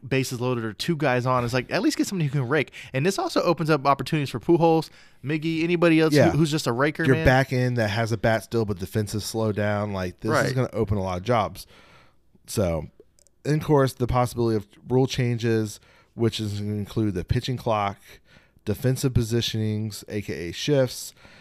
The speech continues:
Speaker 2: installing of larger bases for safety and he-, um, and health protocols, and two on-field rules, um, that from last season, the seven-inning doubleheaders and the runner on second base was inc-, was not extended, but unfortunately,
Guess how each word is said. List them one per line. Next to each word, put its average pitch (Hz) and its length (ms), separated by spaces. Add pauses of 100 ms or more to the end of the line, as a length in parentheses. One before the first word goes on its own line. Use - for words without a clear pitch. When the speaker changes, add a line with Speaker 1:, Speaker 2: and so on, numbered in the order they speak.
(160)
Speaker 2:
installing 120 420
of 98 160
larger 139 320
bases 110 760 (100)
for 95 200
safety 117 460
and 87 100
he-, 104 60 (380)
um, 90 200
and 85 100
health 120 240
protocols, 113 640 (500)
and 101 160
two 160 260
on-field 123 380
rules, 110 520 (100)
um, 90 320
that 95 180
from 95 160
last 104 240
season, 98 280
the 90 80
seven-inning 110 480
doubleheaders 101 600
and 90 360 (520)
the 107 80
runner 123 140
on 110 60
second 120 220
base 104 220
was 147 380
inc-, 139 240 (220)
was 120 420 (560)
not 127 360
extended, 117 640
but 104 220
unfortunately, 113 720